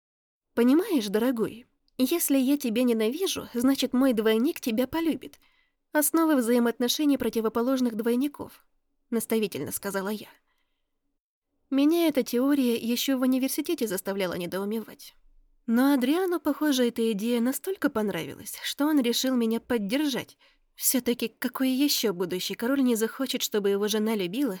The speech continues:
и боготворила его? Адриан не понимал одну маленькую деталь. Раз он меня ненавидит, значит, и он влюбится в двойника. Если мой план сработает, я буду абсолютно свободна в новом мире,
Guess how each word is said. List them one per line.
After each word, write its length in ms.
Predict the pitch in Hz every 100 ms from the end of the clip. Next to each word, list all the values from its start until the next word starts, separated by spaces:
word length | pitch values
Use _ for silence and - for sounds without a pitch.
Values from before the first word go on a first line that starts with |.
| -
и 100 | 269
боготворила 600 | 240 240 262 285 226 160
его? 360 | 170 180 220 214 _ _ - - _ _ _ _ _ _ _ _ _ _ _
Адриан 480 | 240 226 311 415 370
не 120 | 311
понимал 500 | 277 254 254 330 285
одну 280 | 208 226 311
маленькую 640 | 269 277 269 254 269 262
деталь. 440 | 294 294 202 - _ _ _ _
Раз 280 | 240 233 -
он 160 | 220 208
меня 200 | 190 180
ненавидит, 560 | 175 170 175 190 208 - -
значит, 400 | 233 254 311 -
и 120 | 277
он 220 | 320 359 247
влюбится 360 | 175 175 -
в 60 | 185
двойника. 560 | 185 190 220 254 - - _ _ _ _ _ _ _
Если 380 | 311 311 311 240
мой 180 | 233 233
план 260 | 214 196 185
сработает, 640 | 277 294 359 - 349 330 -
я 220 | 339 381
буду 280 | 349 285 285
абсолютно 540 | 277 226 277 - 302
свободна 580 | 294 202 196 311 247 277
в 60 |
новом 380 | 220 233 262 240 196
мире, 300 | 202 202